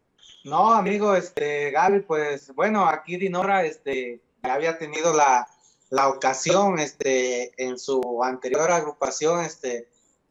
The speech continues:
eh, había tenido el gusto de cono-, de conocer a nuestro amigo Raúl, a quien mando un fuerte abrazo, un fuerte saludo hasta, hasta donde se encuentra, hasta Tijuana, y este, y pues, este, bueno, ya, ya,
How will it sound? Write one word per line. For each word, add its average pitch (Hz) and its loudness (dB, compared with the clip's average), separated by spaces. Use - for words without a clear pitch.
eh, 135 -2
había 139 2
tenido 196 2
el 180 0
gusto 220 0
de 170 2
cono-, 151 -8
de 147 -4
conocer 147 -4
a 185 0
nuestro 156 -4
amigo 175 -2
Raúl, 175 0
a 170 0
quien 143 -10
mando 160 -4
un 151 -10
fuerte 165 -4
abrazo, 156 -4
un 151 -20
fuerte 160 -12
saludo 151 -6
hasta, 127 -6
hasta 135 -8
donde 131 -6
se 127 -14
encuentra, 160 -8
hasta 135 -10
Tijuana, 160 -4
y 131 -6
este, 131 -6
y 139 -6
pues, 147 -4
este, 135 -6
bueno, 196 -2
ya, 202 2
ya, 202 -2